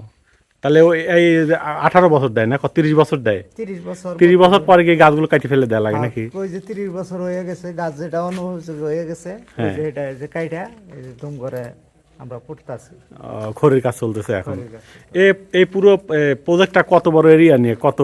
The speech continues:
Speaker 1: মাইল না কত বিঘা না কিভাবে?
Speaker 2: এটা তো আসলে, উম, অনেক, ওই যে তিরিশ হাজার না চল্লিশ হাজারের মতো একর আছে।
Speaker 1: ও।
Speaker 2: এ-, এটার মধ্যে রাবার বাগান।
Speaker 1: এখানে কি গাছ প্রতিনিয়ত লাগানো হচ্ছে, আবার কাটা হচ্ছে, এরকম
Speaker 2: হ্যাঁ,
Speaker 1: সিস্টেম
Speaker 2: হ্যাঁ।
Speaker 1: চলতেছে না?
Speaker 2: হ্যাঁ, গাছ সিস্টেমই এটাই হইতেছে।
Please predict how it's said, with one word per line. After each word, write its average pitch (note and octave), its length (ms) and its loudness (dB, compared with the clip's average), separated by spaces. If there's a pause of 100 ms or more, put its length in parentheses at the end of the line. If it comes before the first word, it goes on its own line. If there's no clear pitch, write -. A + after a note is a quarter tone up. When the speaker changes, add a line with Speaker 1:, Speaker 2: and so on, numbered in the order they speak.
(140)
Speaker 1:
মাইল B2 420 0
না A#2+ 140 -4
কত A#2+ 180 -4
বিঘা A2+ 280 -2
না G#2+ 100 -6
কিভাবে? G#2 420 -6
Speaker 2:
এটা F#3+ 260 -10
তো G#3+ 80 -10
আসলে, F#3+ 680 -10
উম, F#3 260 -16
অনেক, D3+ 380 -10 (640)
ওই B2 140 -20
যে B2 220 -20 (1600)
তিরিশ D3+ 320 -16
হাজার D3 320 -14
না C#3+ 280 -16 (120)
চল্লিশ D#3 340 -16
হাজারের C3 300 -16
মতো C3 280 -18
একর C3 320 -16
আছে। A2 320 -20 (500)
Speaker 1:
ও। A2+ 80 -14 (480)
Speaker 2:
এ-, A2+ 320 -20
এটার A#2 160 -20
মধ্যে A2+ 280 -20
রাবার A2 300 -20
বাগান। - 480 -12
Speaker 1:
এখানে F3 200 2
কি F3+ 100 -2
গাছ D3+ 280 4
প্রতিনিয়ত D#3 460 0
লাগানো C3+ 360 4
হচ্ছে, C3+ 280 0
আবার A#2+ 260 0
কাটা A#2 280 -2
হচ্ছে, A#2+ 300 -2
এরকম G#2+ 200 -2
Speaker 2:
হ্যাঁ, C#3 120 -6
Speaker 1:
সিস্টেম A2+ 220 -8
Speaker 2:
হ্যাঁ। G2+ 140 -10
Speaker 1:
চলতেছে F#2+ 260 -12
না? A2+ 40 -8
Speaker 2:
হ্যাঁ, D#3+ 120 -14
গাছ D3 120 -14
সিস্টেমই C#3+ 480 -18
এটাই B2+ 200 -18
হইতেছে। A#2+ 500 -20